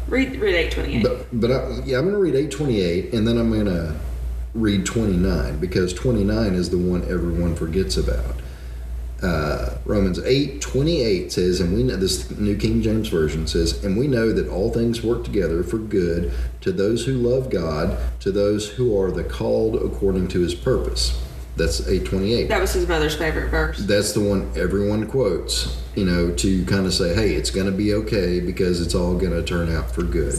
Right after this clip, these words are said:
Speaker 1: Yes.
Speaker 2: Okay? But they don't quote twenty-nine, and twenty-nine says, For whom He foreknew, talking about God, "for whom he foreknew, he also predestined to be conformed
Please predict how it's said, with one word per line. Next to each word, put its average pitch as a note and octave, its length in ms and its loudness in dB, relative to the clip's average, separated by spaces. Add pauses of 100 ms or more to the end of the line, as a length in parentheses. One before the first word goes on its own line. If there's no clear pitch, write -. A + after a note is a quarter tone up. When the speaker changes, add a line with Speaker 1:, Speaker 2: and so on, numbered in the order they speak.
(100)
Speaker 1:
Yes. - 420 -2 (120)
Speaker 2:
Okay? E2+ 400 0 (500)
But G#2+ 220 0
they B2+ 100 4
don't F#3+ 220 0
quote - 440 0
twenty-nine, G2+ 800 0
and F2+ 160 -2
twenty-nine A#2+ 600 0
says, G2 320 0
For G2+ 240 -2
whom A2+ 260 0
He C3 180 0
foreknew, G2+ 800 0 (800)
talking F#2 200 0
about G2+ 220 2
God, E2+ 300 0
"for F#2+ 240 -2
whom F#2 220 2
he D#3 180 2
foreknew, G#2+ 480 0
he G#2+ 160 2
also G#2+ 360 0
predestined A2 640 0
to F#2+ 80 0
be G2+ 100 2
conformed B2 720 0